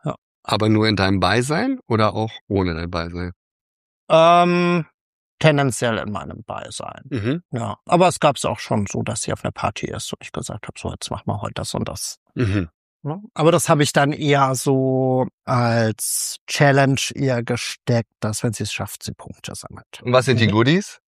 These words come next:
Speaker 2: Kuscheln? Was noch?
Speaker 1: Mm,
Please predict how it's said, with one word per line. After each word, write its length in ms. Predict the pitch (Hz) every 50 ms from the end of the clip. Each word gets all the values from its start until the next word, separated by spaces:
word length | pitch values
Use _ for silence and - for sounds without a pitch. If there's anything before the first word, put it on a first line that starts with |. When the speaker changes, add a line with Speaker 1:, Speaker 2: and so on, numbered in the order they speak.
| _ _ -
Speaker 2:
Kuscheln? 540 | - - 120 123 - 160 165 180 214 240 - _ _ -
Was 200 | 107 104 - -
noch? 300 | 104 104 131 170 - _ _ -
Speaker 1:
Mm, 800 | 180 175 175 180 185 185 180 185 185 190 196 202 202 190 196 208